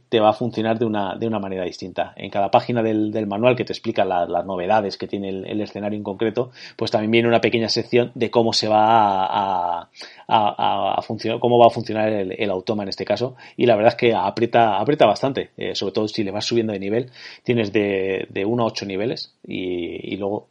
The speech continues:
de uno a ocho escenarios, o sea que tienes ahí una variabilidad, tanto para jugar en solitario, para jugar con gente, bastante chula. Como producto me parece que está ideal, es, es tan bonito como todos los demás, pero además aquí tiene mucho más arte porque tiene ma-, más cosas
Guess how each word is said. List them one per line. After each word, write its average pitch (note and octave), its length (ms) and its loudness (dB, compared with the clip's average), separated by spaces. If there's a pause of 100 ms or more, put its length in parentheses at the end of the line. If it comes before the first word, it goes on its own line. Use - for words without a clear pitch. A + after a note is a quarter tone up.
de G#2 220 -4
uno G2 180 -2
a G2 40 -2
ocho F#2+ 160 -6
escenarios, G2+ 380 -4
o - 40 -12
sea F2 100 -10
que F2+ 100 -6
tienes F#2 280 -8
ahí G2 100 -2
una G2 120 -4
variabilidad, F#2 580 -2
tanto G2+ 220 -6
para G#2+ 100 0
jugar A#2+ 120 2
en B2 40 -2
solitario, G2+ 360 0
para F#2+ 120 -2
jugar F#2+ 160 -2
con G#2 140 -4
gente, A#2 380 -2 (420)
bastante A2 440 4
chula. F#2+ 280 -2 (220)
Como B2+ 220 12
producto C3+ 500 12
me B2 100 10
parece A#2 260 10
que A#2 60 4
está A2 160 4
ideal, A2+ 440 10
es, G2 480 2 (200)
es A#2 140 0
tan B2+ 140 10
bonito A#2 320 10
como A2 200 6
todos A#2+ 160 10
los G#2+ 80 6
demás, B2 220 8
pero G#2+ 140 6
además A2 180 2
aquí A#2+ 340 -4
tiene A#2+ 200 10
mucho A2+ 220 0
más G2 160 0
arte A#2+ 240 6
porque G2 180 0
tiene G2+ 140 -2
ma-, G2 200 -4
más G2+ 180 -4
cosas A#2+ 340 -2